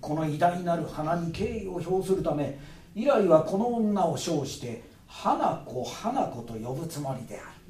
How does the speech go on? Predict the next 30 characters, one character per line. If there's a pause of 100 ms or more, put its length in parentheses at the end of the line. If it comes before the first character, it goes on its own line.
(1200)
花
子
は (500)
ま
ず
初
対
面
の
挨
拶
を
終
わ
っ
て、 (580)
「ど
う
も
結
構
な
お
住
ま
い
で
す
こ
と」